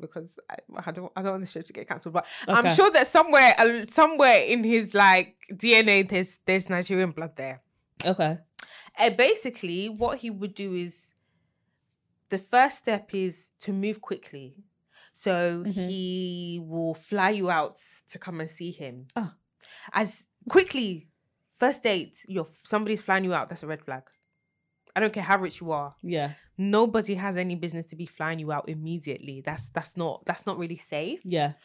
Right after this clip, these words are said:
Speaker 1: So that was the first thing. And then obviously he's lavish.
Speaker 2: Mm-hmm.
Speaker 1: He's spending money. You're living the good life. You know, wow, wow. They're picking me up in Rolls Royce. Wow, we're eating at this five-star, uh,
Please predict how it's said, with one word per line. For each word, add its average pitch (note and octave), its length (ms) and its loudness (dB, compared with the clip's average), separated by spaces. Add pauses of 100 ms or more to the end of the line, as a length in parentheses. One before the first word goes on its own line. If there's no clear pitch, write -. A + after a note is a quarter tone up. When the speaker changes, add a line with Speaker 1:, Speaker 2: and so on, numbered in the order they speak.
(480)
Speaker 1:
So D#3 440 -6
that D#3+ 120 -2
was D#3 120 -6
the D#3 80 -14
first D3 320 -8
thing. D#3 240 -8
And D#3 180 -10
then D#3 160 -6
obviously F3+ 360 -8
he's D3 220 -16
lavish. E3+ 1040 -12
Speaker 2:
Mm-hmm. B3+ 280 2
Speaker 1:
He's F#3 220 -8
spending G3 540 -6
money. F#3 420 -2
You're F#3 260 -6
living G3+ 280 -4
the F#3 80 -4
good G3 240 -4
life. F#3 440 2
You A3+ 80 -6
know, F3+ 220 -4
wow, G#3+ 440 4
wow. F#3+ 640 4 (200)
They're F#3 100 -8
picking B3 260 -6
me A#3+ 60 -2
up A#3 140 -6
in G3 140 -6
Rolls A3 240 -4
Royce. G3 320 -2
Wow, A3+ 440 6
we're G3+ 160 -2
eating B3 300 -6
at A3 160 4
this A#3+ 300 -4 (300)
five-star, G#3+ 840 0 (340)
uh, F#3 320 6